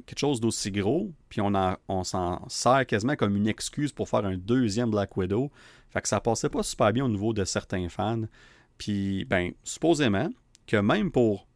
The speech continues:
Marvel en tant que tel, le script était trop focusé sur les personnages de Black Widow et non sur l'ensemble des Thunderbolts. Fait que ça veut dire que ce monde-là qui chialait, ben, il avait raison. Ils l'ont vu venir, puis c'est exactement ça que c'était.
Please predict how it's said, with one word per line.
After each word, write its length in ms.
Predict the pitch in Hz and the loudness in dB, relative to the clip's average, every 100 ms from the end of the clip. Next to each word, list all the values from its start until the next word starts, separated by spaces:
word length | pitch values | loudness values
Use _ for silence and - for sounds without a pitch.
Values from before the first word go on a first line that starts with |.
| - | -4
Marvel 580 | 101 101 95 131 185 - | 2 4 4 0 -2 -4
en 80 | 101 | -6
tant 160 | 98 92 | -4 -4
que 80 | - | 0
tel, 300 | 190 226 135 _ _ - | -2 -2 -6 _ _ -6
le 180 | 107 104 | 0 0
script 580 | - - 151 208 _ - _ _ - | 0 -4 -2 -2 _ -20 _ _ -4
était 260 | 107 110 90 | -2 0 -2
trop 320 | - 202 208 | -2 0 0
focusé 600 | - 143 - - 147 165 | 0 -2 0 -2 -2 -2
sur 420 | - - 208 233 | -4 0 2 4
les 120 | 113 | 2
personnages 400 | - 110 120 123 | 0 -4 -2 0
de 60 | 107 | 0
Black 260 | 98 98 101 | 2 0 0
Widow 320 | 95 113 170 - - - | 2 2 0 -6 -10 0
et 160 | 117 | 2
non 200 | 123 170 | 2 2
sur 260 | - 110 101 | 0 0 0
l'ensemble 520 | 156 123 - 165 202 | 2 0 0 0 0
des 80 | 107 | 0
Thunderbolts. 560 | 95 95 90 - - - - - - | 0 0 -2 -4 -8 -18 -20 -20 -12
Fait 80 | 110 | -2
que 40 | |
ça 100 | 143 | 0
veut 120 | 151 156 | 2 2
dire 160 | 330 | 0
que 80 | - | -2
ce 120 | - | 2
monde-là 400 | 113 117 107 156 | 4 6 4 2
qui 120 | - | -2
chialait, 540 | - 117 98 98 165 190 _ _ | 0 4 4 4 0 -4 _ _
ben, 80 | 90 | 0
il 60 | 101 | 2
avait 180 | 170 | 2
raison. 440 | 208 202 180 277 185 _ _ _ _ - | 4 2 0 -2 -6 _ _ _ _ -6
Ils 100 | 117 | 2
l'ont 140 | 151 175 | 4 4
vu 140 | 180 | 2
venir, 380 | 127 180 240 - | 2 2 0 -4
puis 160 | - - | -6 -2
c'est 60 | |
exactement 800 | 113 98 98 185 196 185 160 151 127 | -2 0 0 0 2 2 2 2 0
ça 220 | - 175 | -2 -4
que 100 | - | -4
c'était. 460 | - 107 - 123 | -2 -2 0 -6